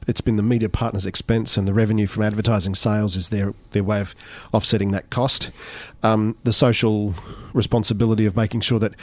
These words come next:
people who don't necessarily have access to the internet or don't want access to the internet can still access printed word about the festival. And, and then the environmental aspect about trying to make sure that the paper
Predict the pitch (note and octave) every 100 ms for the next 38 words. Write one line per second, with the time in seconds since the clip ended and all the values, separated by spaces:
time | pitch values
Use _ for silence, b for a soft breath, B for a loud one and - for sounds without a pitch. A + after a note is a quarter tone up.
0 | B B C#3 A#2 G2+ A2+ A2+ A2 G#2 G2+
1 | A#2+ A2 G2 G#2 F#2 G2 - A2+ - B2
2 | G#2 A2 G#2+ G#2 G#2+ - A2 G2+ G#2+ G2+
3 | A#2 - - G#2+ - G#2+ - G#2+ G#2 G#2+
4 | G#2+ A2 - A2+ G#2+ - A#2+ A2 - A2+
5 | - A2 G2 - B B B B - A#2
6 | A2 G2 A2 A2 G2 F#2 G#2 - A#2+ A2+
7 | F#2 G2 A#2 A2+ A2 A#2+ A#2 A#2 B2 A#2
8 | C3+ B2 C3 C#3+ A2+ G2 - A2 B2 A2
9 | A#2 - B2 A#2 A2+ A2+ - G#2+ A2 A2
10 | B2+ A#2+ G2+ F2+